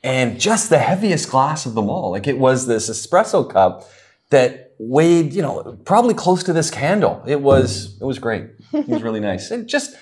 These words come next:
nice delivery of everything. It was, it was cool. Interesting point there. There's a little elevator to go upstairs that people were going upstairs who worked there, and they used it also as a storage locker.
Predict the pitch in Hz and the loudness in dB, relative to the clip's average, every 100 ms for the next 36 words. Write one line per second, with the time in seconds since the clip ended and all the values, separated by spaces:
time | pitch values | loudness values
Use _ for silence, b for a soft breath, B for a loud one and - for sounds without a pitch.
0 | B 240 247 - 127 120 113 92 90 85 | B 0 0 4 4 4 4 2 -2 -6
1 | 82 82 92 98 - - 98 101 - - | -12 -12 -10 -10 -12 -14 -8 -8 -8 -6
2 | 87 - B B B - 220 226 - 180 | -6 -6 B B B 2 4 4 0 0
3 | 156 - 147 135 131 123 110 110 120 117 | 0 2 2 4 2 4 4 2 2 4
4 | 104 117 135 139 123 110 107 - 113 110 | 4 2 0 -2 0 0 0 0 0 0
5 | 175 - 117 - - - _ 131 123 104 | -2 -2 0 0 -4 -20 _ -6 -2 4
6 | 107 117 123 117 110 - 107 110 - 92 | 4 4 4 2 0 2 2 2 -2 0
7 | 104 107 143 160 180 b b b 110 110 | 0 2 -2 -2 -6 b b b 0 4
8 | 147 135 117 110 120 120 101 85 - 98 | 4 4 2 4 2 0 -4 -6 -4 -4
9 | 92 90 76 - | -4 -6 -8 -10